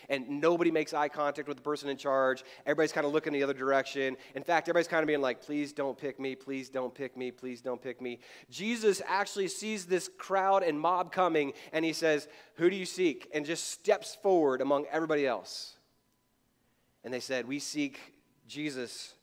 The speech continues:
of Nazareth. And this, this term, this first part of this placard, was actually a term that he, that was used far more often than the second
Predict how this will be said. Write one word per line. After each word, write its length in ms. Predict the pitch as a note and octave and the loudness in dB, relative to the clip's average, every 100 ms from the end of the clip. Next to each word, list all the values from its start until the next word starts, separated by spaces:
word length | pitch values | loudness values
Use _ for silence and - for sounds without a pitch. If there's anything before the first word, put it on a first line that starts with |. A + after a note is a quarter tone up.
| _ _ _ _ - | _ _ _ _ -4
of 60 | |
Nazareth. 420 | C#3 D3+ D3 A#2 - - | 2 2 2 -2 -6 -6
And 160 | D#3 E3 | -6 0
this, 280 | F3 A#3+ - | 2 2 0
this 260 | F3+ G#3 | -6 -6
term, 640 | - - G#3+ D#3+ C3 D#3+ F#3 | -10 -6 0 2 2 0 -2
this 180 | D#3 - | -6 -8
first 520 | - G3 A3 G3+ - | -2 0 0 -2 -6
part 300 | - F3+ F#3 | 0 2 2
of 100 | D#3+ | -2
this 140 | C#3+ | -4
placard, 520 | - - F3 E3 C3 B2 - - | -10 -6 -4 -4 -6 -6 -12 -4
was 140 | E3 E3+ | -4 -2
actually 480 | F3 A3+ - A3 | -2 -2 0 0
a 100 | F3 | 0
term 520 | E3 - G#3 G3+ E3+ D3 - - - | -2 -2 2 4 4 2 -6 -20 -6
that 100 | F3 | -4
he, 320 | E3+ G3 E3 - | -2 -4 -8 0
that 100 | F3 | 2
was 200 | F3 C#3 | 2 0
used 540 | D3 G#3+ G#3+ D3 C#3 - | -8 -2 2 2 0 -10
far 460 | - - G3+ A#3 A#3+ | -10 0 2 4 4
more 340 | G#3 G#3 G3 | 6 6 4
often 640 | - F#3+ F#3 C#3+ B2 A#2+ B2 _ _ B2 | 0 0 0 0 -2 -2 -10 _ _ 0
than 200 | E3+ F3+ | 2 2
the 80 | F3 | -2
second 580 | - - A#3 - F#3+ | -4 2 2 2 -2